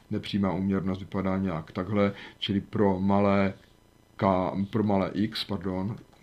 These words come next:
vodorovně x, pro malé x je ta přímá úměrnost malá, ta nepřímá úměrnost velká. A když chceme podpořit, eh,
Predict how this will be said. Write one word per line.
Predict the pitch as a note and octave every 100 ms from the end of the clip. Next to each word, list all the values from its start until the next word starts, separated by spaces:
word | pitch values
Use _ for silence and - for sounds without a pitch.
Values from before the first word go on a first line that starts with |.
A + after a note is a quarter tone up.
| -
vodorovně | F#2+ F2 F#2+ F2+ G2
x, | G#2 A2 - - -
pro | - A2
malé | G#2+ G#2+ -
x | A2 - - -
je | A2 G#2 - -
ta | G2+
přímá | - A2+ A2
úměrnost | G#2+ A2 G2 F#2 -
malá, | G2 G2+ G2+ G2+
ta | G2+
nepřímá | F#2 - G2
úměrnost | F#2+ G2+ F2+ F2+
velká. | F2+ F#2+ G2 G#2 G2+ G2+ - - -
A |
když | A2 A2
chceme | - A2+
podpořit, | G#2+ G2+ - G#2+ A2+ A2 - G#2+
eh, | G#2